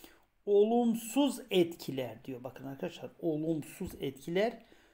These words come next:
nedir? Viraja girmeden önce hızını artırmak. Tam tersi ne yapmamız gerekiyor? Viraja girmeden önce hızımızı azaltmamız doğrudur.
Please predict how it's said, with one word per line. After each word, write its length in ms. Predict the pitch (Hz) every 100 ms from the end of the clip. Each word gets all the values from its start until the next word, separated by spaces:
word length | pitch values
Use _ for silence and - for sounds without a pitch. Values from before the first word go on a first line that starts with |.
| _ _ _
nedir? 400 | 180 190 214 254 - -
Viraja 680 | 151 175 175 175 208 214 - 135
girmeden 600 | 143 202 185 151 139 147 185
önce 240 | 180 196
hızını 640 | 147 175 170 180 190 -
artırmak. 840 | 165 170 170 - 196 175 139 - - - - _ _
Tam 280 | - 254 -
tersi 420 | 165 147 - 190
ne 40 |
yapmamız 460 | 214 202 175 165 151
gerekiyor? 460 | 170 165 220 247 202 151
Viraja 380 | 170 180 165
girmeden 560 | 147 208 175 151 135 156
önce 300 | 170 165 208
hızımızı 880 | 190 175 165 151 139 - 202 240 240 - - _ - -
azaltmamız 1000 | 170 165 156 143 - 147 196 233 - - _ _ _ _ -
doğrudur. 560 | 160 160 156 139 127